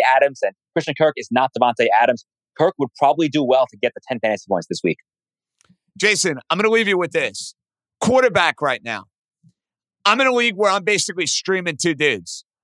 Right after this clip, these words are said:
Speaker 2: It's Tua and Trevor Lawrence in one league. It's Geno Smith and Tom Brady in another league. I can't believe I'm saying yet again I'm going to start Geno Smith as we tape this at halftime of Sunday Night Football over Tom Brady. What is your advice to anyone if you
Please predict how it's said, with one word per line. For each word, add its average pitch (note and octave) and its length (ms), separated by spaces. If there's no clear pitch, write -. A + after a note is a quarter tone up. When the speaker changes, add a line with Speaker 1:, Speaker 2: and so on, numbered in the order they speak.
Speaker 2:
It's E3+ 200
Tua A#3 300
and G#3+ 100
Trevor G#3+ 280
Lawrence G3 400
in F#3+ 100
one F3+ 220
league. F3 340
It's F#3 200
Geno A3 320
Smith G3 400
and F3 160
Tom F3 240
Brady F3 220
in D#3+ 100
another D#3+ 220
league. D3 180
I F3 100
can't C#4 260
believe A3 280
I'm F3+ 100
saying F#3+ 320
yet F3 100
again E3+ 280
I'm D#3 100
going E3+ 200
to E3+ 40
start E3 300
Geno E3+ 240
Smith D3+ 360
as C#3 140
we C#3+ 140
tape D#3+ 280
this D#3 280
at D3 140
halftime E3 500
of C#3 80
Sunday D3+ 260
Night C#3+ 180
Football C3+ 500
over F#3+ 560
Tom E3+ 240
Brady. D3 460
What E3 300
is C#4 200
your C4 140
advice G3 360
to E3+ 140
anyone C#3 480
if F3 200
you D#3 220